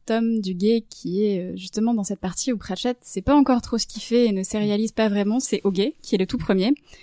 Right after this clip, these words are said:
Et le suivant, après, c'est seulement, donc, Au guet, c'est le tome huit, et le suivant, c'est Le Guet des Orfèvres, qui est déjà le tome quinze. Donc, on est tout de suite plus loin, et il est vraiment rentré, euh, beaucoup plus dans sa logique de sérialisation.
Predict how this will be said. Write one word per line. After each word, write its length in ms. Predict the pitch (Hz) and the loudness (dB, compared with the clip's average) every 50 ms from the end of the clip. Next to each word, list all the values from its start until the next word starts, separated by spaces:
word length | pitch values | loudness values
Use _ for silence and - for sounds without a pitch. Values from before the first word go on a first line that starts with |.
| - - - _ _ - | -20 -20 -20 _ _ -2
Et 80 | 196 202 | 0 0
le 140 | 190 190 196 | 0 0 0
suivant, 480 | - - - - 208 190 208 226 233 | -2 -4 -4 -4 -4 -2 0 0 2
après, 320 | 220 220 - - - 208 214 | 0 0 -2 -4 -6 -6 -6
c'est 280 | - - - - - 185 | -6 -8 -8 -8 -8 -8
seulement, 460 | - - - 190 185 190 190 190 185 | -6 -6 -4 -4 -2 -2 -4 -4 -4
donc, 220 | 180 170 - - - | -4 -6 -6 -6 -4
Au 60 | 196 | -2
guet, 120 | 190 208 226 | 0 0 0
c'est 120 | - 202 | 0 -2
le 60 | 180 | -4
tome 260 | 170 - 170 175 180 185 | -4 -2 -2 0 0 2
huit, 320 | 208 240 240 - - - | 2 0 0 -2 -6 -6
et 60 | 185 | -6
le 100 | 170 170 | -6 -6
suivant, 440 | 175 - - - 190 185 190 196 202 | -8 -10 -8 -8 -8 -8 -8 -8 -8
c'est 260 | - - - - 175 | -10 -10 -10 -8 -8
Le 260 | 175 170 165 160 160 160 - _ _ | -6 -6 -6 -8 -8 -10 -14 _ _
Guet 120 | 220 226 | 0 0
des 180 | 202 202 185 175 | 2 0 0 -2
Orfèvres, 560 | 151 151 - - 233 208 202 202 190 185 185 | -4 -6 -6 -4 -2 -2 -2 -2 -4 -6 -8
qui 220 | 170 - - - 185 | -8 -10 -8 -8 -8
est 80 | 170 | -6
déjà 340 | 160 160 160 190 175 175 175 | -4 -6 -6 -4 -6 -6 -6
le 180 | 175 175 170 175 | -6 -6 -8 -8
tome 300 | - - 180 180 190 202 - | -8 -6 -6 -6 -6 -8 -4
quinze. 480 | - 294 294 277 277 262 226 208 196 202 - - - - - _ _ - | 0 2 4 6 6 4 4 2 -2 -2 -4 -8 -18 -20 -20 _ _ -6
Donc, 180 | 202 196 - | -6 -4 -4
on 80 | 196 202 | -2 -2
est 120 | 202 214 | -2 -2
tout 100 | - - | -2 -6
de 60 | 190 - | -6 -6
suite 160 | - 226 - | -6 -6 -6
plus 160 | - - 202 | -6 -6 -4
loin, 320 | 190 214 233 247 254 254 - | -2 0 2 2 2 0 0
et 140 | - 208 202 | 0 0 0
il 160 | 196 196 202 | 2 4 4
est 120 | 202 196 175 - - - | 4 2 0 -4 -8 -4
vraiment 300 | 180 202 214 214 220 233 | -2 0 2 4 4 4
rentré, 440 | 220 220 202 196 - - 220 220 208 | 4 2 0 0 -2 0 2 2 2
euh, 80 | 196 185 | 2 2
beaucoup 240 | 185 202 208 220 | 0 -2 -2 -2
plus 220 | 208 - 233 220 - | -4 -4 -6 -6 -4
dans 100 | - 190 | -6 -6
sa 140 | - 202 185 | -4 -4 -2
logique 240 | 190 190 214 208 | -2 -2 -2 -2
de 80 | 190 190 | -4 -4
sérialisation. 760 | - 196 185 190 190 190 190 190 175 180 180 - - 262 277 | -4 -2 -2 0 0 0 0 0 0 -2 -2 0 2 2 0